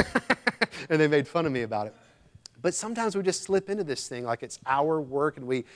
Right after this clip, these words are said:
congratulate ourselves or others, so we can slip into that way. Or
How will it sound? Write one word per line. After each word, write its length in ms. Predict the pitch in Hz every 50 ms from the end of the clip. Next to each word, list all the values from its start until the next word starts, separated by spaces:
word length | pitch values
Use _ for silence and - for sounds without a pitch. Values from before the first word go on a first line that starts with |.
| - - _
congratulate 560 | - 139 123 139 143 151 156 135 151 147 143
ourselves 480 | 139 139 - - 139 131 131 131 120 -
or 100 | - 107
others, 280 | 117 113 117 117 113
so 120 | - - 143
we 120 | 135 143
can 120 | - 156
slip 300 | 127 - - 170 170 165
into 140 | - 131 120 104
that 240 | 117 120 127 -
way. 240 | 147 156 170 196 208 - - - - - _ _
Or 440 | - 226 254 294 247 147 123 131 -